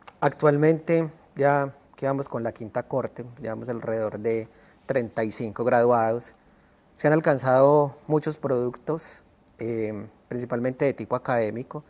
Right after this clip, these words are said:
y muchos de ellos a nivel nanotecnológico. Pues, en términos de, de publicaciones, que es lo primero, eh, hemos alcanzado ya alrededor de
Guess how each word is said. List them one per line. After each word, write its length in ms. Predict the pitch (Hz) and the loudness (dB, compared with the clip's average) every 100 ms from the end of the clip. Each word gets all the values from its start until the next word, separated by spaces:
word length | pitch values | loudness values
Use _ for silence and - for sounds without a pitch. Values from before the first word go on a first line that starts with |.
| _ _ _ _ _ - | _ _ _ _ _ -6
y 80 | |
muchos 360 | 139 131 - 143 | -2 0 0 4
de 140 | 147 | 6
ellos 200 | 139 139 | 6 2
a 40 | 139 | -2
nivel 440 | 117 110 110 110 | -2 -2 -2 -4
nanotecnológico. 880 | 117 123 113 110 104 120 131 104 - | -4 -4 -6 -6 0 4 4 0 -14
Pues, 320 | - 110 - - | -14 -14 -16 -16
en 120 | 127 | -12
términos 420 | 120 139 139 151 139 | -2 0 0 0 0
de, 340 | 127 117 107 104 | 0 0 -2 -6
de 160 | - 131 | -8 -4
publicaciones, 800 | 131 123 120 113 120 113 113 - | -2 -2 -4 -6 -6 -6 -6 -6
que 80 | |
es 40 | 135 | -6
lo 60 | |
primero, 540 | 135 117 110 117 123 143 _ - - _ _ _ - | -6 -6 -4 -4 -4 -6 _ -20 -20 _ _ _ -12
eh, 480 | - 127 131 131 123 - _ - | -8 -6 -6 -8 -12 -18 _ -8
hemos 180 | 135 135 | -2 0
alcanzado 500 | 143 143 120 117 120 | 0 -2 -2 0 2
ya 400 | 131 139 135 135 | 4 4 4 0
alrededor 500 | 127 127 131 120 110 | 0 4 4 4 0
de 400 | 117 131 131 127 | -2 -2 -2 -6